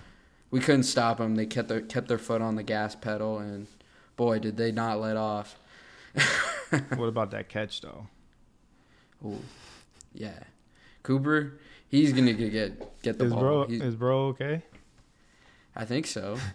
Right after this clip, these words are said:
Speaker 2: <laughs>
Speaker 1: I, my back hurt a little bit after that.
Speaker 2: What? He, that man landed sh-, directly on his helmet, his
Speaker 1: Yeah.
Speaker 2: dome piece.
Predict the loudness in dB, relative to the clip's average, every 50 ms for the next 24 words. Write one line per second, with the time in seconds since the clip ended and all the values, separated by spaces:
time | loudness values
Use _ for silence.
0 | -10 -8 -8 -8 -8 -8 -10 -14 -14 -16 -18 -20 -20 -20 -20 -20 _ -20 -20 -20
1 | -20 -20 -20 _ _ -18 -8 -4 -2 2 4 4 4 4 4 2 2 2 0 -2
2 | -2 -2 0 -2 -2 -2 -2 -2 -4 -2 -2 -2 -2 -2 -4 -4 -6 -4 -4 -4
3 | -4 -4 -4 -6 -8 -10 -8 -6 -4 -4 -2 -2 -2 -2 -2 -2 -4 -6 -10 -20
4 | -20 -20 -20 -20 _ _ _ _ _ -10 -8 -6 -6 -8 -8 -10 -8 -4 -4 -2
5 | -2 -2 -2 -2 -2 -2 -2 -2 -4 -8 -12 -16 -16 -16 -14 -14 -16 -14 -10 -8
6 | -6 -4 -4 -4 -4 -6 -8 -10 -10 -8 -8 -6 -4 -4 -2 -2 -4 -4 -4 -6
7 | -4 -4 -4 -6 -6 -8 -8 -10 -10 -8 -6 -4 -4 -4 -4 -6 -8 -12 -18 -20
8 | -20 _ _ _ _ _ _ _ _ _ _ _ _ _ _ _ _ _ _ _
9 | -6 -4 -2 0 2 2 4 4 2 2 2 2 2 2 2 0 -2 -4 -8 -14
10 | -18